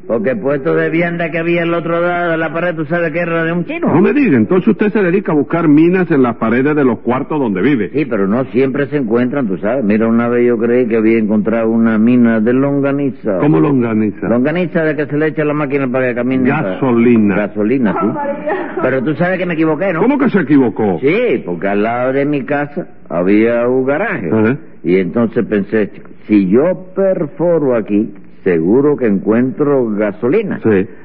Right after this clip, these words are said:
Speaker 1: De manera que agarré un pico, abrí un agujero en la pared, metí la mano y ¡pam!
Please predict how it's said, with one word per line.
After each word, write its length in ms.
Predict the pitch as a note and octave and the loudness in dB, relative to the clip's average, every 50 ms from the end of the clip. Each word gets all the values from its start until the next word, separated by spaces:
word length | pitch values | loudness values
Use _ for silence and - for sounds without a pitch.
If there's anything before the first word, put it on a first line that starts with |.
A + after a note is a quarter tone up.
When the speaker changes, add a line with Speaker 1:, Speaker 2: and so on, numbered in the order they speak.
| - - | -20 -10
Speaker 1:
De 140 | - - D#2+ | -6 -2 0
manera 380 | E2 F2+ F2 F2+ G2+ A#2+ B2 G#2 | 0 0 2 2 2 0 0 0
que 80 | G2 G#2 | -2 -2
agarré 400 | G2 F#2+ F#2+ F#2+ G2 A2 A2+ A#2 | 0 0 0 -2 0 0 2 2
un 160 | A#2 A2 F#2 | 2 0 2
pico, 360 | - A#2 A#2 A2+ - - G#2 | 2 0 0 0 0 -2 0
abrí 300 | F#2 F2+ F2+ F#2+ G2 A2 A2+ | 0 0 2 2 4 4 4
un 140 | A2+ A2+ A#2 | 4 4 2
agujero 360 | A2+ A2 G#2+ G#2+ A#2 A#2+ A#2 | 2 2 2 4 2 2 2
en 80 | A#2 A#2 | 0 0
la 80 | A#2 | 0
pared, 220 | G2 A#2 A#2+ C3 B2+ | -2 -2 -2 0 0
metí 260 | A2 G#2+ F#2+ A#2+ B2 | 0 -2 -2 -2 -2
la 140 | A#2+ B2 A#2 | 0 0 -2
mano 240 | C3+ D3+ D3+ C3+ B2+ | -2 -2 -2 0 0
y 80 | B2 G#2 | 0 0
¡pam! 400 | - - G3 A3 A#3+ A#3+ G3 | 0 -2 -2 0 0 -2 -4